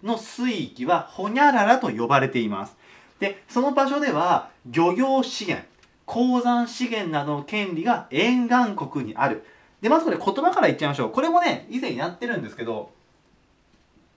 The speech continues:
これを、経済に、水に、領域の域。で、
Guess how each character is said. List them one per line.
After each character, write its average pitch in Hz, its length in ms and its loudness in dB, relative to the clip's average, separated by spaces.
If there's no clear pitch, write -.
こ 143 160 -10
れ 147 100 -4
を、 - 380 -6
経 233 560 -2
済 95 320 -6
に、 117 380 -12
水 - 380 -12
に、 135 560 -10
領 139 380 -6
域 139 240 -14
の 127 180 -12
域。 - 360 -20
で、 180 280 -8